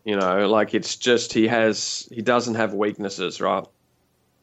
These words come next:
And he's, I mean, he's finished second in every major, so he clearly is good in the big,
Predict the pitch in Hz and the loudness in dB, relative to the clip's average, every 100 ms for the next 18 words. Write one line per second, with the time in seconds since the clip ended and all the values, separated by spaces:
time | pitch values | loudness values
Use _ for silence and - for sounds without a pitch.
0 | - 98 95 104 98 90 110 98 - 98 | -12 -10 -8 -4 -4 -2 0 0 0 0
1 | 98 95 95 92 95 92 90 - 101 101 | 2 2 2 0 0 0 -2 -2 -2 2
2 | 123 110 101 95 - 220 98 95 90 - | 4 6 4 2 0 2 2 0 -4 -4
3 | 98 | -4